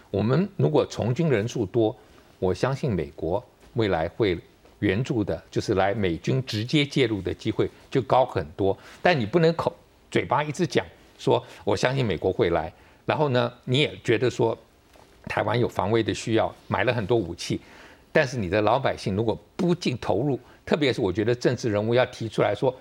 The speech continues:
我的孩子也从军了，我们就是要来捍卫。那我觉得这个样子的一个表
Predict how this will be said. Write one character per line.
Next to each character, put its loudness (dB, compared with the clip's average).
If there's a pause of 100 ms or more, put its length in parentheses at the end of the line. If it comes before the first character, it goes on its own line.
我 2
的 4
孩 0
子 -6
也 -2
从 -6
军 -2
了， 2 (320)
我 -2
们 0
就 -2
是 2
要 6
来 0
捍 -4
卫。 0 (340)
那 2
我 -2
觉 0
得 -4
这 4
个 0
样 0
子 -8
的 0
一 0
个 0
表 0